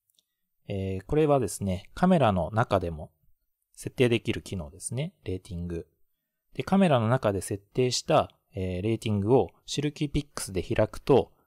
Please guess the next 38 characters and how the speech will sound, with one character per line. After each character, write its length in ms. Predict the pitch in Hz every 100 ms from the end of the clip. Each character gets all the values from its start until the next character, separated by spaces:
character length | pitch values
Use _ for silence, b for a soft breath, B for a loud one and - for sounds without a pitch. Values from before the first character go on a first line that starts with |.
| _
こ 120 | 139
の 60 | 135
よ 60 |
う 20 |
に 80 | 90
星 300 | - 120 -
マ 140 | 135 117
ー 60 |
ク 200 | - - - _ -
引 120 | -
き 80 | -
継 120 | -
が 120 | 147
れ 100 | 110
て 220 | - - _ -
表 40 |
示 240 | 110 101 -
さ 100 | 101
れ 100 | 98
ま 120 | 101
す 140 | -
の 120 | 85
で、 280 | 87 98 - _ _ _ _ _ _ _ - 180
例 120 | 165
え 40 |
ば、 220 | 113 85 - _ 107
え 220 | 92 92
ー、 20 |
撮 320 | - - 127
影 180 | 123 120
時 160 | 110 92
の 220 | 82 - - _
合 180 | 98 101
間 140 | 95
に 80 | 92
で 100 | 82
す 140 | - 117
ね、 200 | 131